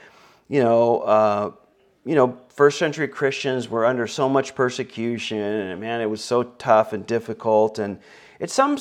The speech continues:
it can seem pretty far away from us, but I, this chart, you know, this is a relatively, you know, a couple years ago from, from Pew.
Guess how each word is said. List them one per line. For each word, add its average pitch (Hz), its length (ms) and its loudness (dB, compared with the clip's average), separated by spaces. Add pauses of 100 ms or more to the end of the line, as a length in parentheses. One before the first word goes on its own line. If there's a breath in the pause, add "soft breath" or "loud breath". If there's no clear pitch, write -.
(220)
it 180 140 -6
can 185 100 -2
seem 208 240 -2
pretty 190 220 0
far 165 240 8
away 175 240 6
from 127 240 -2
us, 87 200 -4
but - 340 2 (400 soft breath)
I, 170 160 2
this 165 300 0
chart, 185 500 2
you 156 100 0
know, 143 180 8
this 214 180 -2
is 175 160 -2
a 101 300 4
relatively, 143 920 2
you 147 60 -2
know, 131 60 2
a 123 40 -2
couple 156 260 0
years 135 360 6
ago 123 320 4
from, 120 560 -2 (160)
from 113 220 -4
Pew. 131 580 2